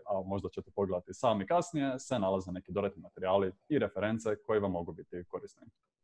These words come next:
Ok, uvodno, za početak možemo se pitati što uopće u mojoj ili u našoj glavi u ovom trenutku znači organizirati podatke u istraživačkom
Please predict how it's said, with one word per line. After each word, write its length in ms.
Ok, 160
uvodno, 640
za 140
početak 640
možemo 300
se 140
pitati 420
što 200
uopće 360
u 120
mojoj 760
ili 200
u 40
našoj 300
glavi 340
u 100
ovom 200
trenutku 440
znači 300
organizirati 580
podatke 460
u 120
istraživačkom 800